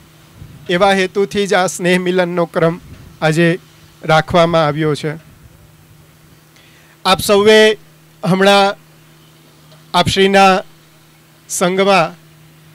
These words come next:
બધું નિરીક્ષણ કર્યું જ હશે. થોડા સમય પહેલા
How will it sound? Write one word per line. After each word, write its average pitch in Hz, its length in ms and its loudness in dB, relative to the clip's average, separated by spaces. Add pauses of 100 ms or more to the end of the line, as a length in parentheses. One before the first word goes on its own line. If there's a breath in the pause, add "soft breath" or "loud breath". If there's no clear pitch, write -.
(120)
બધું 202 280 0
નિરીક્ષણ 220 520 -2
કર્યું 226 360 2
જ 214 60 0
હશે. 156 380 -4 (1900)
થોડા 196 280 2
સમય 208 300 -4
પહેલા 202 440 4